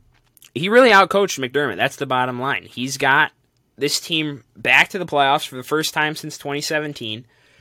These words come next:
in his first year as the head coach. And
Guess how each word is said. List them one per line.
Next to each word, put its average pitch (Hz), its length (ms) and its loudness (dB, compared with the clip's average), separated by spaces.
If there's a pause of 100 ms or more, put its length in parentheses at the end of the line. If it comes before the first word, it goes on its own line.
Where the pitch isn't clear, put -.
(200)
in 127 140 -6
his 120 100 -4
first 147 320 0
year 143 140 4
as 139 100 0
the 135 80 0
head 131 180 -2
coach. 113 440 -8 (800)
And 147 300 2